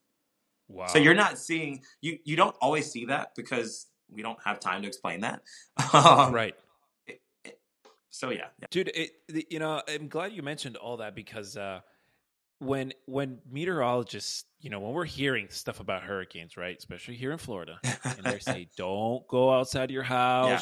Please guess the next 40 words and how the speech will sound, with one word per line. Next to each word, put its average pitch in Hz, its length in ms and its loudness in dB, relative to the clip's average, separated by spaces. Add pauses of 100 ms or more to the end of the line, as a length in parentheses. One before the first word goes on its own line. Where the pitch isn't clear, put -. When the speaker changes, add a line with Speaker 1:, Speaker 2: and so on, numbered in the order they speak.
(120)
Speaker 2:
Yeah. 107 60 -6
Speaker 1:
don't 95 240 -14
do 127 220 -2
that." 127 420 0
It's - 180 -6
not 185 180 -8
just - 220 -4
because 208 300 -4
the 147 100 -6
meteorologists 131 600 -6
wanna 104 220 -10
say - 340 -8
it. 98 160 -8 (520)
It's - 220 -6
because - 480 -2 (160)
literally, 135 600 2 (480)
do, 147 180 -2 (160)
does 131 300 -4
the, 131 180 -2 (440)
does 139 300 -4
the 147 160 0
majority 143 460 0
of 196 100 0
the - 60 -4
population 170 480 0
have 170 240 -6
contingency 156 500 -8
plans 180 300 -4
like 151 120 -6
how 139 100 -2
you 135 180 -2
guys 165 240 -4
do 185 160 -6
when 156 140 -6
you're 120 80 -4
s-, - 200 -10
reporting? 147 520 -4
Speaker 2:
No. 127 280 2
Speaker 1:
No. - 400 -2 (120)
Speaker 2:
Right. - 200 4